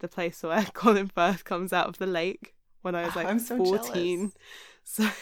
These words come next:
Speaker 1: <laughs> like, a lot of it, a lot of it was to do with having a big crush on Mister Darcy. Um, and then I kind of got older and I realised that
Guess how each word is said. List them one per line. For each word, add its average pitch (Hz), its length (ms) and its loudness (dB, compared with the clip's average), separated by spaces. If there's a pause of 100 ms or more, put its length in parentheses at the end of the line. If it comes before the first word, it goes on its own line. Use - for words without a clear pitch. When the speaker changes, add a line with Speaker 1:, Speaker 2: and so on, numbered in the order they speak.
(120)
Speaker 1:
<laughs> - 800 -2
like, 190 200 -2
a 208 60 4
lot 214 180 8
of 190 100 0
it, 190 160 4 (160)
a 185 80 2
lot 226 180 6
of 185 120 -2
it 175 100 2
was 175 120 -2
to 180 100 -2
do 175 160 -2
with 165 260 -4 (280)
having 185 320 -2
a 170 40 -8
big 175 180 -6
crush - 340 -6
on 180 300 -6 (380)
Mister 180 300 -6
Darcy. 170 640 -4 (540)
Um, 170 420 -2 (400)
and 208 180 0
then 240 520 4 (560)
I 214 80 -4
kind 233 240 2
of 202 80 -2
got - 140 2
older 202 580 0
and 196 100 -4
I 196 60 0
realised 202 800 -2
that 190 260 -2